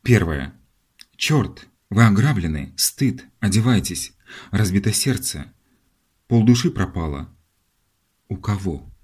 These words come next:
Второе. «Указывают мне сто семь галер». Третье. «Умеет мыслить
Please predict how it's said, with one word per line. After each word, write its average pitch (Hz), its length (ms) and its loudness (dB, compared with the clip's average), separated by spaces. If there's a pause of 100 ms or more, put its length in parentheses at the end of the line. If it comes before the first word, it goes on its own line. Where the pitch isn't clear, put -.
(600)
Второе. 87 640 -2 (540)
«Указывают 131 580 2
мне 127 420 4 (280)
сто - 240 -4
семь 123 240 2
галер». 95 400 -2 (1000)
Третье. 78 560 -6 (680)
«Умеет 123 340 8
мыслить 135 640 0